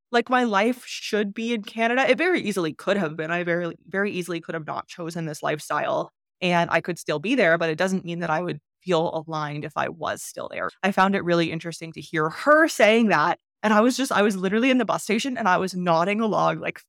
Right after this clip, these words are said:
physically nodding along. And people were probably looking at me like, "What the heck is up with this girl?" But I was like, "I don't care, you know, like, I so resonate with what she was saying." I love hearing,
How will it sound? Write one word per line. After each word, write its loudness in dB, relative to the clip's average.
physically 0
nodding 2
along. 0
And -6
people -10
were -6
probably -4
looking -10
at -8
me -8
like, -6
"What -20
the -18
heck -12
is -18
up -16
with -18
this -20
girl?" 2
But 0
I 2
was 0
like, 0
"I 4
don't 4
care, 4
you 2
know, 2
like, 0
I 2
so 2
resonate 0
with -4
what -4
she -8
was -6
saying." -2
I -6
love -4
hearing, -6